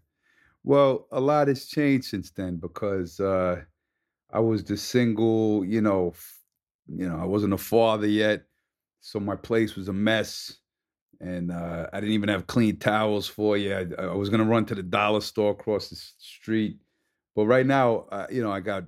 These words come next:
a six-year-old and a five-year-old, and their mother has, like, this nice house and clean towels and clean beds and clean sheets. So if you're in Germany, Berlin, she'll take care of you and, and make up for you having to stay at my uptown apartment all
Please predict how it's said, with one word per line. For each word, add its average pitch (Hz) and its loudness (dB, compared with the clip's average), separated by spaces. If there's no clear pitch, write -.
a 90 -8
six-year-old 110 2
and 95 -2
a - -4
five-year-old, 104 0
and 95 -4
their 98 0
mother 107 2
has, 107 -2
like, 101 -2
this - -8
nice 107 -2
house 104 0
and 98 -10
clean 113 0
towels 104 0
and 92 -6
clean 107 -2
beds 110 2
and 95 -4
clean 101 -4
sheets. 107 -2
So 107 2
if - -6
you're 123 4
in 107 -6
Germany, 117 2
Berlin, 104 0
she'll 107 -2
take 107 0
care 110 2
of 92 -2
you 95 -2
and, 90 -4
and 98 -2
make 104 0
up 98 0
for 92 -2
you 107 2
having 101 0
to 95 -2
stay 104 0
at 95 -4
my 98 0
uptown 101 -2
apartment 98 -2
all 90 -4